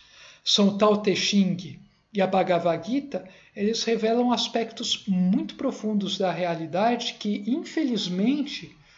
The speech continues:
pra quem pratica essas formas de, essas religiões derivadas, é, elas ainda não perceberam o aspecto monista delas. Então, eu vou voltar nisso mais pra frente.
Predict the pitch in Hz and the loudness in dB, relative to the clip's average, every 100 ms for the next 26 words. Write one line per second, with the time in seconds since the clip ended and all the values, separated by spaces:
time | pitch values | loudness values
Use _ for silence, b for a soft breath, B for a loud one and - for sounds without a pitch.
0 | b b - 208 202 240 240 247 269 247 | b b -2 0 2 2 2 2 2 0
1 | - 285 - 285 - 208 - - 202 196 | -2 -4 0 0 0 -2 -2 -2 0 2
2 | 185 170 - - - 190 185 180 175 170 | 0 -2 -4 -6 -6 -8 -8 -6 -6 -8
3 | 165 - - 175 - 185 - 175 170 165 | -10 -18 -14 -6 -4 -4 -4 -6 -6 -4
4 | 202 208 196 170 165 165 240 269 202 - | -2 -2 -2 -4 -4 -2 -2 -2 -4 -6
5 | b b b b b b b b _ 202 | b b b b b b b b _ 0
6 | 208 214 - - - _ _ _ - 214 | 2 2 -2 -12 -20 _ _ _ -2 2
7 | 247 254 247 - - - 202 233 262 320 | 4 4 2 -2 -6 -10 2 4 4 2
8 | 294 285 285 285 285 220 254 277 277 254 | -2 -2 -2 0 -2 0 0 0 0 0
9 | - 277 262 - 262 294 330 247 262 - | -2 -4 -6 -6 -8 -4 0 4 2 0
10 | - 180 170 156 - - - - - - | -4 -4 -4 -8 -10 -12 -8 -6 -6 -10
11 | _ _ _ _ b b _ 202 214 220 | _ _ _ _ b b _ -2 -2 -2
12 | 233 208 220 254 190 190 226 233 240 208 | 0 2 4 2 2 0 0 2 4 6
13 | 202 202 202 196 196 - 220 214 - 170 | 8 8 6 4 0 -2 -2 -2 -4 -8
14 | 147 - - - | -10 -14 -14 -14